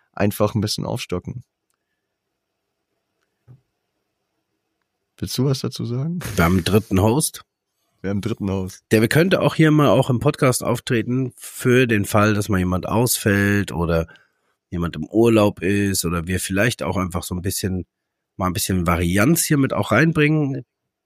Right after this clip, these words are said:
Speaker 2: Klar, der Podcast ist schon so generell für uns beide geplant,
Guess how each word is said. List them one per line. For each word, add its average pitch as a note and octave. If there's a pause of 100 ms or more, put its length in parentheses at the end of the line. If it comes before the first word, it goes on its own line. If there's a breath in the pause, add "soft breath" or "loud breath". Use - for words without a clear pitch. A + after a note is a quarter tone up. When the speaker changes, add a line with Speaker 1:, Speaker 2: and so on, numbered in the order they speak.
Speaker 2:
Klar, G#2
der G2
Podcast G2+
ist D2
schon G2 (100)
so F#2 (140)
generell G2
für -
uns E2+
beide F2+
geplant, A2